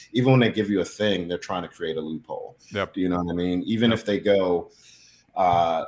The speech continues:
Speaker 1: you know, if you go, "We don't want robots," they go, "Okay, well, we're not gonna tell you what robots are. What if we use humanoids?"
Speaker 2: Mm-hmm.
Speaker 1: And then also,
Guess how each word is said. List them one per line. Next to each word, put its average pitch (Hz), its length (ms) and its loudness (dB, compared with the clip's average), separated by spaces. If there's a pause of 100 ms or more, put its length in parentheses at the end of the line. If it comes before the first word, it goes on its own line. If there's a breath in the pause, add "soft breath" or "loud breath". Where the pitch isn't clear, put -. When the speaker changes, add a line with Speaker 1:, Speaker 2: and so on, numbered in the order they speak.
(100)
Speaker 1:
you 113 100 -2
know, 90 220 -2
if 101 140 -6
you 127 80 0
go, 120 480 4
"We 120 160 2
don't 113 220 2
want 104 200 -2
robots," 95 480 0
they 95 120 -4
go, 90 400 0 (260 soft breath)
"Okay, 110 360 4
well, 104 280 4
we're 107 140 2
not 110 180 2
gonna 104 100 -2
tell 107 240 -2
you 98 560 -4
what 95 160 -6
robots 107 440 0
are. 98 160 2
What 98 100 0
if 95 120 -6
we 104 60 -6
use 95 320 -4
humanoids?" 92 960 -4
Speaker 2:
Mm-hmm. 160 460 2
Speaker 1:
And 180 100 2
then 101 140 0
also, 101 800 2